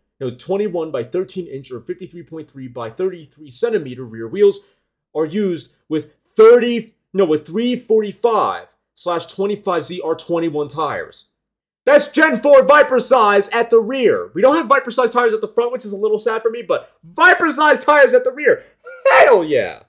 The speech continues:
Rubber is provided by Michelin. As standard, the car is offered with Pilot Sport four S Z P tires, but the Z oh seven package adds Sport Cup two R Z P tires instead. With the extra width and the new C eight R inspired front fascia,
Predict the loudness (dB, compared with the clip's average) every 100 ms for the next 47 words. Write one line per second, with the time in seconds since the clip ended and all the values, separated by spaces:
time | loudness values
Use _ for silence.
0 | _ _ _ _ _ 0 4 4 2 -2
1 | -4 -2 0 0 -4 0 2 2 0 -2
2 | -4 -10 _ -10 -8 -6 -2 0 2 -2
3 | -2 -2 -2 -2 -6 -6 -6 -8 -6 -6
4 | -6 -8 -4 -4 -4 _ -4 -4 -6 -12
5 | -14 -16 -14 -14 -18 -20 -14 -8 -6 -6
6 | -10 -18 _ _ -10 -8 -4 2 2 2
7 | -4 -8 -12 -12 -16 -14 -14 -14 -10 -8
8 | -8 -8 -10 -10 _ -18 -14 -8 -6 -6
9 | -8 -16 -18 -20 -12 -6 -6 -6 -10 -16
10 | -8 -6 -6 -8 _ _ _ _ _ _
11 | -12 -4 -4 -2 -2 0 0 -2 -8 -8
12 | -8 -8 -10 -6 -8 -4 -4 -2 -4 -8
13 | -6 -4 -6 -4 0 0 -2 -6